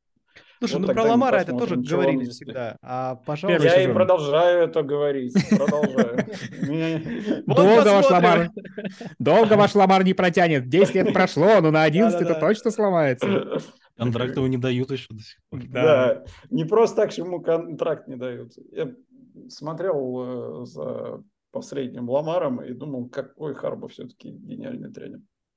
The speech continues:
Speaker 2: Вот такая вот у меня мысль. То есть он, э, мне кажется, что Эм,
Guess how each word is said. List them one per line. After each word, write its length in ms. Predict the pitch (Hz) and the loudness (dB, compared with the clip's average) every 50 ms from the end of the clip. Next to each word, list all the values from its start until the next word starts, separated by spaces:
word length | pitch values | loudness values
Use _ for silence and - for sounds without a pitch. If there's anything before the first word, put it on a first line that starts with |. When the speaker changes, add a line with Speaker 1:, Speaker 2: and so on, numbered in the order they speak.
| _ _ _ _ _ _ _ _ _ _ _ _ _ - | _ _ _ _ _ _ _ _ _ _ _ _ _ -16
Speaker 2:
Вот 240 | - 135 127 - - - - _ | -14 -14 -14 -16 -20 -20 -10 _
такая 300 | - 139 - 147 139 120 117 | -6 -2 0 2 2 2 2
вот 200 | 113 110 - 127 | -2 -8 -12 -10
у 20 | |
меня 220 | 123 120 120 - - | -10 -10 -10 -10 -10
мысль. 260 | - - - - _ _ _ _ _ _ _ _ _ | -12 -12 -14 -18 _ _ _ _ _ _ _ _ _
То 80 | - 147 | -8 -6
есть 160 | 135 - - | -6 -6 -8
он, 260 | 165 165 143 135 131 | -8 -6 -6 -6 -6
э, 180 | 127 135 135 127 123 117 - - - 131 127 151 | -6 -6 -8 -8 -10 -10 -12 -14 -14 -14 -12 -10
мне 160 | 151 147 151 | -8 -6 -2
кажется, 320 | 165 165 143 123 - 156 | -2 -2 -4 -4 -8 -10
что 420 | 151 - - 165 156 147 - - - _ _ _ - _ _ _ _ _ - | -10 -8 -4 -2 -2 -2 -2 -4 -12 _ _ _ -20 _ _ _ _ _ -8
Эм, 580 | - 135 127 135 143 143 131 123 123 - - | -4 -2 -2 0 -2 -2 -4 -6 -8 -10 -20